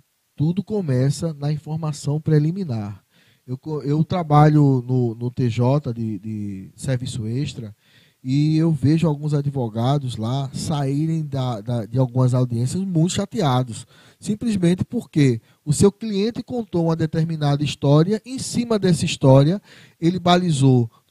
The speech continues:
toda a sua defesa e, de repente, diante do juiz, aquela história mudou, e mudou em desfavor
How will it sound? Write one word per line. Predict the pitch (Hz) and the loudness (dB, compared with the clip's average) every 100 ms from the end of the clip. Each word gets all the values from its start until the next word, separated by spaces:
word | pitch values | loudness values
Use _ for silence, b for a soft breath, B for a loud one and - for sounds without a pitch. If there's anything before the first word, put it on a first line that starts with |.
| - | 2
toda | 185 240 | 2 4
a | 214 | 0
sua | - 170 | 4 4
defesa | 151 147 - 143 156 180 214 | 4 2 2 2 2 0 -4
e, | 208 | -6
de | 190 220 | -2 0
repente, | 226 - 185 185 | 0 0 0 0
diante | 196 190 190 175 | 0 2 2 0
do | 180 | 0
juiz, | 170 185 175 190 | 4 4 4 2
aquela | 208 - 214 | -2 -2 -4
história | 226 - 185 190 | -4 4 4 4
mudou, | 208 226 156 156 151 b b b b - | 2 0 4 4 2 b b b b -8
e | 160 | -4
mudou | 180 226 175 170 190 226 - _ _ _ - | 0 -2 6 8 10 8 4 _ _ _ -6
em | 226 254 | -4 -2
desfavor | 208 214 233 208 151 160 180 233 | -2 0 2 2 4 6 6 6